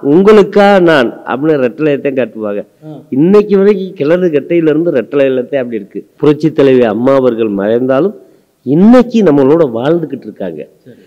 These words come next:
Speaker 1: அந்த இது வந்து நம்ம எடப்பாடி ஐயா முதல்வர், துணை முதல்வர் ஓ பி எஸ் ஐயா இரட்டைக்குள்ள துப்பாக்கி மாதிரி செஞ்சு வேலைகள் செஞ்சுக்கிட்டு இருக்காங்க.
Speaker 2: ம்.
Speaker 1: இந்த கொரோனாவுல வந்து நீச்சடித்து போன ஒரு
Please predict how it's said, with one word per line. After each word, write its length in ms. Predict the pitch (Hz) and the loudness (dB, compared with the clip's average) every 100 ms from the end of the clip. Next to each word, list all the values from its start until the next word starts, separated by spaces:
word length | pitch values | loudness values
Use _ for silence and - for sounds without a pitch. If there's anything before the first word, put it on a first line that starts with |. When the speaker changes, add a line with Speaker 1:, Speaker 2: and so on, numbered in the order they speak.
| _ - | _ -10
Speaker 1:
அந்த 380 | 135 165 151 | -4 0 2
இது 180 | 139 202 | 2 0
வந்து 600 | 175 165 160 202 - - _ _ - | 0 0 0 -2 -2 -20 _ _ -8
நம்ம 200 | 139 135 | -2 0
எடப்பாடி 500 | 123 127 151 151 135 | 0 -2 -2 -2 -2
ஐயா 220 | 123 113 | 0 -2
முதல்வர், 600 | 107 123 131 120 131 220 - - - 104 _ _ - | -2 0 0 0 0 -2 -6 -20 -20 _ _ _ -4
துணை 240 | 147 175 | 2 2
முதல்வர் 580 | 156 131 123 117 107 95 - _ - | 2 0 0 0 -2 -6 -12 _ 0
ஓ 120 | 147 | 0
பி 180 | 151 151 | 2 2
எஸ் 220 | 120 120 | 2 0
ஐயா 300 | 113 113 123 - 143 | -2 -2 -4 -12 -8
இரட்டைக்குள்ள 720 | 131 175 208 247 220 214 196 | -2 0 0 0 0 0 0
துப்பாக்கி 380 | 143 131 139 120 | 0 -2 -2 -2
மாதிரி 360 | 117 135 165 143 | -4 -2 -4 -6
செஞ்சு 460 | 135 127 123 113 101 - _ - | -8 -10 -8 -8 -8 -12 _ -6
வேலைகள் 400 | 143 143 127 - 117 | -2 -2 -2 -8 -14
செஞ்சுக்கிட்டு 280 | 113 107 | -14 -14
இருக்காங்க. 380 | 98 92 98 92 135 | -16 -12 -10 -10 -14
Speaker 2:
ம். 320 | 139 113 104 _ | -18 -18 -20 _
Speaker 1:
இந்த 120 | 127 120 | -2 0
கொரோனாவுல 560 | 151 165 185 180 160 147 | 0 2 2 2 2 2
வந்து 260 | 143 170 165 | 0 0 0
நீச்சடித்து 680 | 143 170 - 185 160 147 | 0 -2 -2 -4 -4 -6
போன 320 | 131 131 151 | -6 -2 0
ஒரு 560 | 147 135 131 117 - | 2 2 0 -2 -8